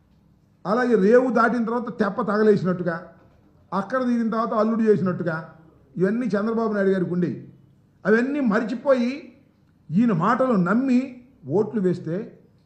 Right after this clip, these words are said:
ఇవాళ జరుగుతుంది ఏంటి అని అడుగుతా ఉన్నా. కరెంట్ ఛార్జీలు తగ్గించారా? తగ్గించకపోతే తగ్గించకపోయారు. అలా అట్టి పెట్టారా పెంచుకోకుండా? అది లేదు. విపరీతంగా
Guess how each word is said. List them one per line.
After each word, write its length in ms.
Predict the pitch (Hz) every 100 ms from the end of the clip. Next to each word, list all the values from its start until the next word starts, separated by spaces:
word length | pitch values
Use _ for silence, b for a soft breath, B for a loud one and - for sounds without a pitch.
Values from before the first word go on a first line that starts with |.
| _
ఇవాళ 200 | 120 127
జరుగుతుంది 480 | 120 135 180 180 160
ఏంటి 140 | 165 208
అని 80 |
అడుగుతా 300 | 135 98 87
ఉన్నా. 200 | 78 69 - - _ _ _ _ _ -
కరెంట్ 320 | 151 220 196
ఛార్జీలు 260 | 220 196 208
తగ్గించారా? 720 | 196 185 233 233 247 277 285 - - - - - - -
తగ్గించకపోతే 760 | 220 196 262 254 240 240 269
తగ్గించకపోయారు. 720 | 220 196 208 190 160 147 131 123 - - - - b b b
అలా 120 | 214 226
అట్టి 220 | 196 254
పెట్టారా 400 | 269 277 269 277
పెంచుకోకుండా? 840 | 247 254 247 269 254 269 285 285 - - - _ _ _ -
అది 260 | 156 196
లేదు. 260 | 180 156 117 - - 120
విపరీతంగా 1400 | 214 - 190 175 254 285 285 277 254 262 247 226 214